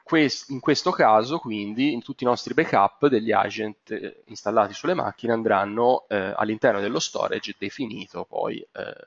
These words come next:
all'interno di questa macchina. Quindi in questo caso, eh, dove poter installare serve, occorrono comunque un device fisico a sessantaquattro bit, eh,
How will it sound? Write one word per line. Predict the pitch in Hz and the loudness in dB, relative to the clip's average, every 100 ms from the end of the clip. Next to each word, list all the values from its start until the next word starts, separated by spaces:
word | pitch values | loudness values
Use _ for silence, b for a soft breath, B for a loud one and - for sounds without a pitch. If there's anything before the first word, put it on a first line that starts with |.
| - | -10
all'interno | 101 104 - 95 | -8 -6 -6 -8
di | 87 | -12
questa | - - - | -16 -14 -10
macchina. | - - - 55 - - _ _ _ _ _ _ _ _ _ _ _ B B B B B B B | -10 -10 -18 -18 -18 -20 _ _ _ _ _ _ _ _ _ _ _ B B B B B B B
Quindi | 131 117 | -2 0
in | 113 | 0
questo | 113 117 | -2 0
caso, | 131 117 101 98 - | 4 4 4 -2 -2
eh, | 113 107 98 98 98 101 107 | 2 2 2 0 -4 -6 -2
dove | 135 123 | 2 2
poter | - 113 127 | 2 2 2
installare | 120 - 120 117 104 98 - - _ _ - | 2 2 4 6 6 4 0 -8 _ _ -10
serve, | - 123 110 | 2 2 2
occorrono | 120 - 131 120 | -4 0 4 4
comunque | 117 127 123 | 2 -2 0
un | 117 | 4
device | 131 123 | 4 2
fisico | - 139 117 | -2 -4 -2
a | 113 | -4
sessantaquattro | 110 - 107 117 120 - 113 | -4 -6 -6 0 0 0 -6
bit, | 113 107 - 135 160 - | -4 -4 2 6 6 2
eh, | 120 110 107 107 | 0 2 0 -4